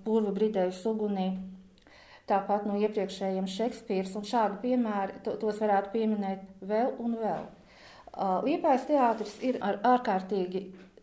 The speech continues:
spilgti izteiktu savu seju, ar ļoti kvalitatīvu un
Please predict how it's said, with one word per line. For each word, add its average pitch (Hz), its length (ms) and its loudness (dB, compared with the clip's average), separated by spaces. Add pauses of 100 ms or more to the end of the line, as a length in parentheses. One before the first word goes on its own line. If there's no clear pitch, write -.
spilgti 240 640 0
izteiktu 185 480 -2
savu 208 320 0
seju, 262 460 0 (100)
ar 214 220 0 (180)
ļoti 226 320 2
kvalitatīvu 196 760 2 (340)
un 196 140 -2